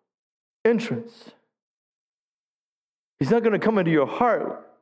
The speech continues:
in that manner, with that power, without you being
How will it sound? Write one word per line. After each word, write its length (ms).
in 200
that 180
manner, 340
with 120
that 240
power, 600
without 300
you 120
being 480